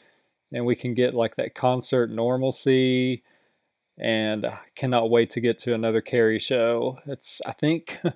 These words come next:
<laughs> told you I'm a, just a very biased fan, but I think I've seen twenty-five times, I think was the last count I had, the last time I counted it in my head. I think I've seen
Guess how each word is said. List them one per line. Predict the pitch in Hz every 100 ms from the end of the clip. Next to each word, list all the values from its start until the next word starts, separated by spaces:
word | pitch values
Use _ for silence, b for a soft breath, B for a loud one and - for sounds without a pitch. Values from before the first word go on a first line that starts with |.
| _
<laughs> | _ _ _
told | - 147
you | 127
I'm | 117 117
a, | 131
just | 127 120 -
a |
very | 110 110 120 117
biased | 113 110 113 113 110 -
fan, | 120 117 117 113
but | 117
I |
think | 110 139 147
I've | 123 117
seen | - - 123 123 123 120 117 160
twenty-five | - - 120 123 135 135 - 113 123 135 -
times, | - 127 139 143 147 135
I | 127
think | 143 135
was | 143 120
the | 123
last | 123 127 -
count | - 139 135
I | 127
had, | 123 139 135 135
the |
last | 135 135 -
time | 143 135
I |
counted | 123 139 131 135 131
it | 135
in | 131 131
my | 117
head. | 127 131 135
I |
think | 127 135 127
I've | 120
seen | - 135 127